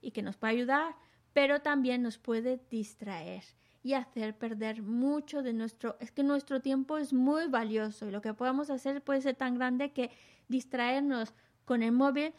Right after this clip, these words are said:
también cabría en este sentido de hablar por hablar, porque nos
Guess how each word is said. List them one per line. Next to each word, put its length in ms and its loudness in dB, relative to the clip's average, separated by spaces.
también 420 4
cabría 600 4
en 100 0
este 500 0
sentido 580 0
de 360 -4
hablar 340 0
por 140 -8
hablar, 280 -10
porque 240 -2
nos 280 -2